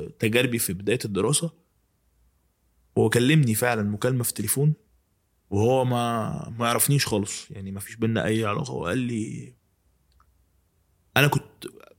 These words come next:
لما شاف الأفلام أنا رحت اديها له وقلت له: "أنا بفكر أسيب السينما" ومش عارف إيه و... فقول لي أنا صح ولا غلط يعني. شاف الأفلام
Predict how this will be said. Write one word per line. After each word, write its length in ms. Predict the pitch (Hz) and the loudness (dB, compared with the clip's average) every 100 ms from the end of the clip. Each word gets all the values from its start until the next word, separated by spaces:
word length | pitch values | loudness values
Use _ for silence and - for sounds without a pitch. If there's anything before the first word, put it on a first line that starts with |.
| _ - | _ -4
لما 200 | 110 107 | 0 2
شاف 240 | 107 143 | 2 2
الأفلام 380 | - - 131 135 | 0 0 2 2
أنا 180 | 110 107 | 2 0
رحت 180 | 117 - | -2 -6
اديها 280 | 104 117 135 | -6 0 2
له 60 | |
وقلت 200 | 107 104 | 2 0
له: 100 | 120 | -4
"أنا 100 | 113 | -4
بفكر 380 | 107 - - 110 | -8 -10 -4 0
أسيب 220 | 107 110 | 0 0
السينما" 460 | 107 - 151 147 143 | -2 4 4 4 0
ومش 200 | 131 - | -4 -8
عارف 220 | 113 - | -8 -2
إيه 220 | 135 143 | 2 2
و... 240 | 139 131 135 - - _ | 2 -2 -8 -18 -20 _
فقول 200 | 85 143 | 2 4
لي 60 | 139 | 4
أنا 80 | |
صح 280 | 127 131 - | 2 0 -2
ولا 140 | 110 110 | 0 0
غلط 240 | 104 101 | -2 -4
يعني. 180 | 104 - _ _ _ _ _ - | -8 -12 _ _ _ _ _ -4
شاف 240 | - 127 | 0 2
الأفلام 480 | - - 123 143 147 | 0 0 2 4 4